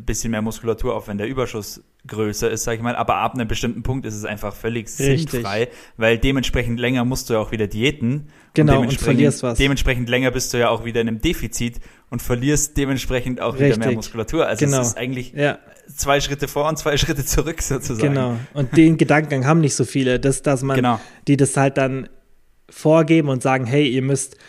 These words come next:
Speaker 2: krass im Überschuss sein, weil natürlich, du wirst vielleicht ein bisschen mehr Muskulatur aufbauen, ist aber meistens eh nicht viel,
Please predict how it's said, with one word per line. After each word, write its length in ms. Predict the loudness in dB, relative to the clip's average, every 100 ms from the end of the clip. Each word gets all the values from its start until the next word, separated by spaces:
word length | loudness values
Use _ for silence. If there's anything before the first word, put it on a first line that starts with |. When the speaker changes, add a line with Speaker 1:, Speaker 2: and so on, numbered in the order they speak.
| -20 -20 -18 -6
Speaker 2:
krass 260 | 0 0
im 100 | 0
Überschuss 460 | 0 0 2 0 2
sein, 340 | 0 0 -2 -4
weil 300 | -2 -2 -4 -18 -10
natürlich, 420 | -6 4 6 6 4
du 120 | 2
wirst 220 | 2 0
vielleicht 640 | 2 4 6 4 2 0
ein 200 | -4 2
bisschen 420 | 4 4 4 2 2
mehr 100 | 2
Muskulatur 640 | 2 0 0 0 0 0
aufbauen, 440 | 2 0 0 -4 -2
ist 160 | -2
aber 160 | -2 0
meistens 400 | 0 -2 -4 -6
eh 180 | -2 -2
nicht 240 | -2 -6
viel, 380 | -8 -4 -2